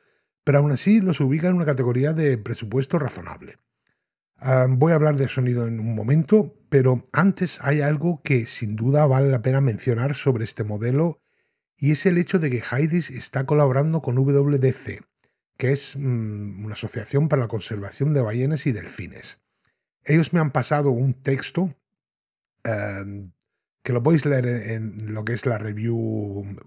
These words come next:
por escrito, que está en el blog, como siempre también está el enlace en la descripción del vídeo.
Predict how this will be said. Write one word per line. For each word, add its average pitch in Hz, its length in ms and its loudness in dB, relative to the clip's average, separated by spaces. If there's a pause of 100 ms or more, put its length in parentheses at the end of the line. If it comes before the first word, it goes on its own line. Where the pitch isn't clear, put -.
por 107 120 -6
escrito, 139 440 0
que 110 80 -4
está 107 420 -6
en 104 240 -10
el 98 100 -12
blog, 123 220 0
como 98 180 -10
siempre 98 280 -10
también 101 240 -10
está 104 180 -10
el 104 80 -6
enlace 101 800 -10
en 98 160 -14
la 98 60 -12
descripción 104 380 -10
del 104 120 -10
vídeo. 147 380 2